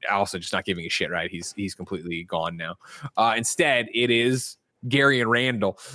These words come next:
Uh, they come in and they're like, "Oh, I heard about your mom. We brought you a bottle of booze." And also, and Randall's also like, "You know, also they're, you know, still asking, those cops are still around asking about the murders and stuff. And, uh, they're asking me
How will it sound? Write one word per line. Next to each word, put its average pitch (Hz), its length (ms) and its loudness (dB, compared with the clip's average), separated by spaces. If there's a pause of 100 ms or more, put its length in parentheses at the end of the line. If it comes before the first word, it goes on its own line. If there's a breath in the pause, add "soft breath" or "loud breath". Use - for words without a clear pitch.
(140 loud breath)
Uh, 113 300 2
they 143 240 4
come 117 280 0
in 101 360 -2
and 104 260 -8
they're 101 120 -2
like, 98 180 -4
"Oh, 127 80 0
I 123 80 2
heard 127 140 6
about 120 180 2
your 120 80 2
mom. 107 320 2
We 104 80 -2
brought 101 200 2
you 107 60 2
a 101 40 2
bottle 101 260 4
of 98 80 -4
booze." 92 640 -4
And 104 100 0
also, 165 320 4
and 117 180 -2
Randall's 104 320 0
also 101 220 -4
like, 92 140 -6
"You 110 60 -6
know, 117 100 2
also 147 300 2
they're, 107 160 2
you 110 120 -4
know, 90 160 -8
still 127 260 -2
asking, 117 300 -2
those 101 100 -6
cops 120 280 -2
are - 20 -10
still 101 160 -4
around 98 220 -2
asking 95 300 -4
about 92 180 -4
the 92 80 -16
murders 101 340 0
and 90 80 -20
stuff. 90 300 -4 (420 loud breath)
And, 95 240 -2
uh, 90 300 2
they're 107 100 2
asking 107 600 -2
me 113 100 -8